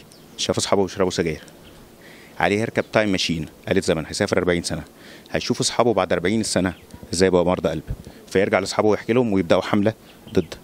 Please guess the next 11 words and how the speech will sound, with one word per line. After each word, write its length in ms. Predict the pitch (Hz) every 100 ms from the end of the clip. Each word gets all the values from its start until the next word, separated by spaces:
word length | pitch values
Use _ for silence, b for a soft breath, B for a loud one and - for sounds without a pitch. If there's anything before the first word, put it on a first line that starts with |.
| -
التدخين. 380 | 139 87 - 80 - - - - - - - B B B B B - - 101
جزء 220 | 123 127
منه 360 | 127 139 131 107
هتلاقيه 240 | 110 123
مش 120 | 113
قادر 120 | 123
اخد 160 | 123 117
نفسي 240 | 120 110
عشان 200 | 127 -
كان 180 | 117 117
جوه 240 | 113 135